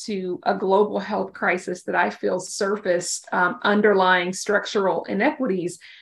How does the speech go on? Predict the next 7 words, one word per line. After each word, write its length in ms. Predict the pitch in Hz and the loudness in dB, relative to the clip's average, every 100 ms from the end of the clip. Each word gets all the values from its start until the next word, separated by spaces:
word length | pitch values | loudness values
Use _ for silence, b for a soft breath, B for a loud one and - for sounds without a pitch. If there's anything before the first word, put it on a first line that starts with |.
| B - | B -4
there 180 | 185 240 | 4 8
was 140 | 240 233 | 8 6
also 380 | 233 262 247 | 4 4 2
the 140 | 208 202 | 2 2
murder 400 | 190 185 196 180 | 0 0 2 2
of, 260 | 170 170 - - | 0 -2 -10 -8
uh, 240 | 190 175 | -2 -2